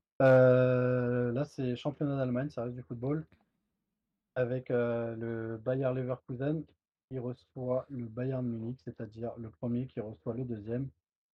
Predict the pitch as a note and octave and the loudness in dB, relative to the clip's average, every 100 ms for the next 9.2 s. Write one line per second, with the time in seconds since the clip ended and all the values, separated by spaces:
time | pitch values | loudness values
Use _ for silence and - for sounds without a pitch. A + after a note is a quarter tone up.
0 | _ _ _ _ B2 - A#2+ A2 A#2+ C3 | _ _ _ _ -8 -2 0 2 0 -2
1 | - A#2 A2 G#2+ G#2 G#2 G#2 G2+ G2+ - | -4 -4 -4 -6 -6 -8 -10 -10 -12 -18
2 | _ _ _ _ - A2 B2 A#2 G#2 G2 | _ _ _ _ -2 0 0 0 -2 -6
3 | G2 A#2 B2 A#2 A#2 B2 B2 - - - | -6 -4 0 2 2 2 0 -6 -12 -8
4 | G#2 F#2+ F2+ _ _ _ _ _ A#2+ - | -8 -10 -14 _ _ _ _ _ -8 0
5 | B2 B2 B2+ A#2+ A#2+ C3 C3+ D3 A#2+ G#2+ | 4 4 4 4 4 4 6 4 2 -6
6 | - A2+ G#2+ G#2+ G#2 G2+ G#2 _ _ _ | -10 -10 -10 -10 -12 -14 -18 _ _ _
7 | _ _ C3 C3+ C3+ E3 C3 B2 C3 B2 | _ _ 4 4 4 4 4 2 2 2
8 | A#2+ C#3 C#3+ A#2+ A#2 - B2 A#2 A2+ A#2+ | 4 4 4 2 -6 -2 -2 0 -2 0
9 | D3+ F3 | 0 -2